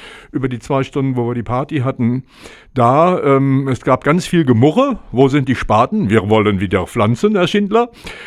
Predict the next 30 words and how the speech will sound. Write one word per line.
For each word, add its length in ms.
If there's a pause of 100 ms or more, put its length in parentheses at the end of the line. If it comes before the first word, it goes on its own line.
(120)
Das 180
war 140
total 380
schön. 280
Das 120
heißt, 240
wir 80
müssen 260
unbedingt 640
auch 240
wieder 220
pflanzen. 460
Wir 100
müssen 240
da 140
noch 120
mal 200
mit 100
dem 100
Förster 360
sprechen. 300
Das 120
werde 200
ich, 180
äh, 200
dann 360
mal 380
beim 240
nächsten 500 (420)
Montagabend 920